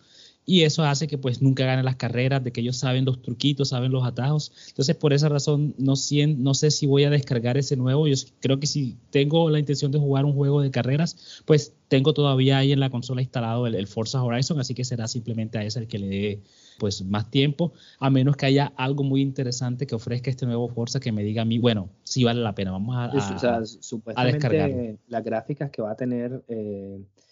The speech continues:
Speaker 2: Eh, la simulación, de hecho, de clima, que no va a ser lo mismo correr de día que de noche, o sea, se supone que va, va a tener todos los hierros para todos esos que son comidos del, de, de los automóviles. O sea,
Speaker 1: Sí.
Speaker 2: yo no tanto, pero,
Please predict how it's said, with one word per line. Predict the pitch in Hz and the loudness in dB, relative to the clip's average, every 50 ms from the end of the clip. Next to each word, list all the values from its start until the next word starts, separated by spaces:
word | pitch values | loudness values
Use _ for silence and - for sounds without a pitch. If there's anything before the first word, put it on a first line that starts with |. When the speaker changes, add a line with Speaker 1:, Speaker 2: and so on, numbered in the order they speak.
| _ _ _ _ _ 101 | _ _ _ _ _ -6
Speaker 2:
Eh, | 104 104 | -4 -4
la | 113 - | -4 -4
simulación, | - 120 113 110 110 104 95 - - 113 113 120 | -4 -4 -4 -2 -2 -4 -6 -6 -6 -6 -4 0
de | 127 123 | 0 -2
hecho, | 120 - - 127 123 | -2 -2 -2 -4 -2
de | 117 113 104 | -2 -4 -4
clima, | - - 117 123 131 127 127 120 120 123 | -4 0 2 2 4 4 2 0 -2 -4
que | - 113 107 | -4 -4 -2
no | 110 107 104 | -2 -2 -2
va | 107 107 | -2 -2
a | |
ser | - - 120 | -2 -2 -2
lo | 120 | 0
mismo | 117 117 120 120 120 | 0 0 -2 -2 -4
correr | - 117 107 110 107 107 107 | -4 -4 -2 -2 -2 -2 -2
de | 110 113 117 113 117 113 113 104 | -2 -4 -4 -4 -2 0 0 0
día | 104 113 117 123 127 127 | 2 4 4 4 2 2
que | - 123 113 110 | 0 -2 -2 0
de | 104 | 0
noche, | 104 110 120 127 127 - 117 | 0 0 0 0 0 -2 -2
o | 104 | -2
sea, | 120 113 110 | -2 -4 -4
se | - 113 | -4 -8
supone | 104 - 104 98 - 98 107 120 | -12 -12 -14 -14 -12 -12 -12 -10
que | - - 139 135 120 107 - - _ _ _ _ _ _ - | -4 -2 0 0 0 -2 -6 -12 _ _ _ _ _ _ -2
va, | 110 110 113 | 0 0 0
va | 113 113 107 107 | 2 0 -2 -2
a | |
tener | 104 123 120 123 123 | 0 0 0 0 0
todos | 123 - 131 123 123 | 0 0 0 2 2
los | 123 120 110 | 2 0 0
hierros | 113 110 113 117 139 143 139 | -2 -4 -2 -2 -2 -4 -4
para | - - 110 101 | -2 -4 -4 -4
todos | 98 - - 107 107 110 107 | -4 -6 -6 -4 -4 -4 -6
esos | 135 127 | -10 -8
que | - 123 | -8 -8
son | - - 110 120 | -6 -6 -8 -6
comidos | - - 120 113 110 110 120 127 123 | -4 -4 -2 -2 0 0 0 0 0
del, | 120 110 101 101 98 98 - _ _ _ _ _ _ _ _ _ _ - | -2 -2 -4 -4 -6 -10 -14 _ _ _ _ _ _ _ _ _ _ -8
de, | 101 107 104 101 98 95 95 95 | -2 0 0 0 0 -2 -6 -6
de | 92 95 98 - 104 110 | -8 -10 -12 -8 -4 -2
los | 107 110 | -2 -2
automóviles. | 107 104 - - 101 101 101 110 131 147 156 160 143 - - _ _ _ _ _ _ _ | -2 -4 -4 -4 -4 -4 0 0 0 0 0 -2 -6 -10 -18 _ _ _ _ _ _ _
O | - | -8
sea, | - 113 | -6 -2
Speaker 1:
Sí. | 104 | 0
Speaker 2:
yo | 107 107 | 2 2
no | 123 131 | 2 2
tanto, | 131 139 131 135 151 151 190 196 208 - _ _ _ - 202 - - - - - - - - _ _ - - _ | 2 2 2 2 0 0 -2 -6 -6 -10 _ _ _ -18 -18 -18 -18 -20 -20 -20 -20 -20 -20 _ _ -20 -20 _
pero, | - 123 127 | 0 2 2